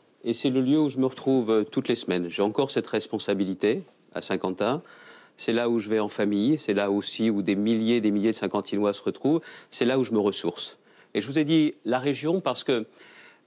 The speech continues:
les comptes me disent sur mon élection, en deux mille quinze, m'ont profondément marqué.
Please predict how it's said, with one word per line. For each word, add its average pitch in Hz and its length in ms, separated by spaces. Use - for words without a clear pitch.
les 135 80
comptes 185 200
me 160 100
disent 143 180
sur 147 100
mon 127 180
élection, 104 420
en 107 100
deux 123 120
mille 113 180
quinze, 87 360
m'ont 117 160
profondément 127 640
marqué. 101 420